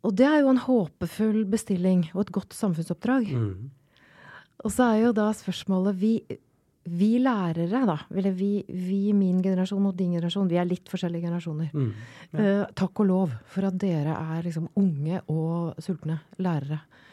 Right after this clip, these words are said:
Speaker 2: Mhm.
Speaker 1: Eh, men vi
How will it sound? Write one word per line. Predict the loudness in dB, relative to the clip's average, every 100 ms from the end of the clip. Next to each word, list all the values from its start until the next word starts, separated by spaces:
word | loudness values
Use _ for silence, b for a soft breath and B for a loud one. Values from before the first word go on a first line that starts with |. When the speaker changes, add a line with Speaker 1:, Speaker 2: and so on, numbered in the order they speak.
| B -10
Speaker 2:
Mhm. | -10 -10 -16 B -10
Speaker 1:
Eh, | -4 -2 -2 -6 _ _ _ _ _ _ _ _ _ _ _ _ _ _ _ _ -2
men | 0 0
vi | -2 -2 -2 0 -4